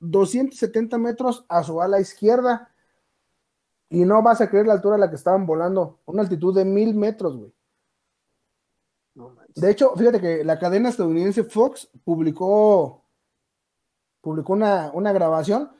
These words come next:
Speaker 1: de las comunicaciones que revelaron, pues, realmente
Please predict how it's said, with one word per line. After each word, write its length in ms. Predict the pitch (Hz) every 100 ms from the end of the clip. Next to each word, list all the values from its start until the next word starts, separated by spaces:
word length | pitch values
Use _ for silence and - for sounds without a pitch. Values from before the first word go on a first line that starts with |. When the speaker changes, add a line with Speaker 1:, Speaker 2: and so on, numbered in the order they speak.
| _ _ _ _ _
Speaker 1:
de 160 | 156
las 160 | 160 160
comunicaciones 500 | 170 170 156 185 226
que 120 | 220
revelaron, 640 | 180 165 165 190 240 180 151
pues, 220 | 147 147
realmente 720 | 170 185 196 202 214 190 131